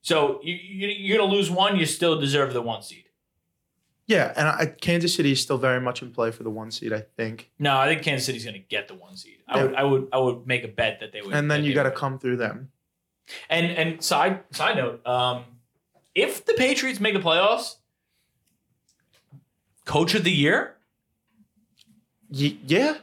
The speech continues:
Speaker 1: I mean, you could
Speaker 2: I mean,
Speaker 1: make a
Speaker 2: it,
Speaker 1: case.
Speaker 2: you can
Speaker 1: He's
Speaker 2: make the case.
Speaker 1: slowly creeping up.
Speaker 2: There are a lot
Speaker 1: Dude.
Speaker 2: of cases for coach of the year that could be made right now.
Speaker 1: Cam
Speaker 2: Okay,
Speaker 1: Newton's
Speaker 2: because
Speaker 1: very bad.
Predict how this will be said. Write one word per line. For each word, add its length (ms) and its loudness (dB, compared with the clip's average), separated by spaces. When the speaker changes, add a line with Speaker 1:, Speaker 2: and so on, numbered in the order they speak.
Speaker 1:
I 40 0
mean, 220 2
you 80 4
could 160 2
Speaker 2:
I 40 4
mean, 40 4
Speaker 1:
make 160 2
a 100 2
Speaker 2:
it, 100 4
Speaker 1:
case. 100 0
Speaker 2:
you 120 4
can 140 2
Speaker 1:
He's 160 4
Speaker 2:
make 80 4
the 60 0
case. 120 4
Speaker 1:
slowly 380 4
creeping 380 0
up. 60 6
Speaker 2:
There 160 6
are 140 6
a 40 6
lot 160 6
Speaker 1:
Dude. 100 4
Speaker 2:
of 100 -2
cases 460 2
for 140 -6
coach 300 0
of 60 -2
the 60 2
year 160 2
that 140 0
could 160 -2
be 100 0
made 260 0
right 200 -2
now. 180 -2
Speaker 1:
Cam 300 2
Speaker 2:
Okay, 80 2
Speaker 1:
Newton's 240 2
Speaker 2:
because 160 0
Speaker 1:
very 320 2
bad. 340 0